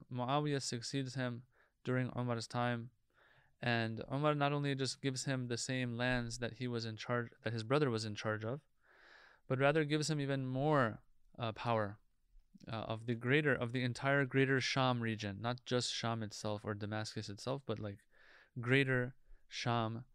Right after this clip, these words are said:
the greater Sham region, let's call it. All of that, the suburbs, everything, the surrounding cities,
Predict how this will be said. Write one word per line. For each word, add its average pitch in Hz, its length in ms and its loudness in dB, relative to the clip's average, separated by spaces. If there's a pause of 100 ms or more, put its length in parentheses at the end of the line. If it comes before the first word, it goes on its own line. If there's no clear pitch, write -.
(160)
the 120 80 -4
greater 120 320 2
Sham 117 380 0
region, 110 320 -4
let's 104 160 -6
call 101 220 -6
it. 98 100 -8 (720)
All 156 160 8
of 123 140 2
that, 98 220 -4
the 117 80 2
suburbs, 131 480 4
everything, 127 460 0 (520)
the 123 160 0
surrounding 135 480 2
cities, 123 500 0